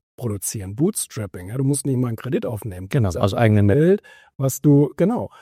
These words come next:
Speaker 1: was du da gerade verdient hast und steckst das in die nächste Charge und sind auf einmal Millionär, ja. Also das ist ja,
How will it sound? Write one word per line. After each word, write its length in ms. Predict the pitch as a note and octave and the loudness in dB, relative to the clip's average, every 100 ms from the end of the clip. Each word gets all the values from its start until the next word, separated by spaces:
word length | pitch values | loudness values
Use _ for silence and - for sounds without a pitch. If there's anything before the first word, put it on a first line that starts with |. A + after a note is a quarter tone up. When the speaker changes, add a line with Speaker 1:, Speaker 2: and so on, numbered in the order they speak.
| - | -14
Speaker 1:
was 160 | - B2 | -8 -6
du 100 | B2+ | -4
da 200 | B2 B2+ | -4 -4
gerade 240 | B2 C3+ | -2 -2
verdient 380 | B2+ B2 A2 C#3 | -2 -4 -2 -2
hast 200 | D#3 F3 | -2 -4
und 100 | D#3 | -8
steckst 280 | - D3+ - | -4 -6 -4
das 140 | C#3+ | -6
in 80 | C#3+ | -2
die 80 | C#3+ | -2
nächste 280 | E3+ G3 D3+ | -2 -2 -6
Charge 380 | - G2 A#2 | -6 -8 -6
und 100 | C#3+ | -2
sind 160 | C3 C#3 | -2 -2
auf 120 | C3+ | -2
einmal 200 | C3+ G#2+ | -2 0
Millionär, 480 | C#3+ C#3+ D3 F#3 F3 | 0 0 0 -2 -6
ja. 160 | F2+ - | -12 -18
Also 160 | F#2 F#2 | -16 -14
das 200 | G2+ - | -14 -14
ist 140 | B2+ | -10
ja, 160 | B2+ | -10